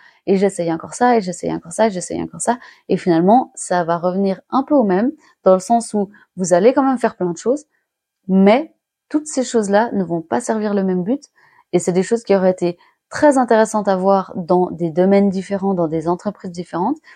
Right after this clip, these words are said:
Mais pour une seule entreprise, vous devez quand même avoir un focus, quand même avoir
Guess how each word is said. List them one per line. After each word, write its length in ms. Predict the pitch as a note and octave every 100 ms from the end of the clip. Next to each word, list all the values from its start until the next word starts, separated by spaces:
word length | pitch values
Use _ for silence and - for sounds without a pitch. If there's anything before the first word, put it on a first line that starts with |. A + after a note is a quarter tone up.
| _ _ -
Mais 100 | E3+
pour 200 | E3 E3
une 120 | A#3
seule 220 | B3 A#3+ A3
entreprise, 640 | G#3 F#3 - G#3 B3+ D4 _ _ _ _ -
vous 120 | F3
devez 580 | E3+ F3+ F#3 A3 B3+ - _ _ _ _
quand 140 | - G3+
même 260 | A3+ B3+ -
avoir 300 | F#3+ F#3 F3+
un 100 | F3+
focus, 540 | - F#3 B3+ C#4 -
quand 160 | - F#3+
même 260 | G3 A3 -
avoir 400 | E3+ F3 -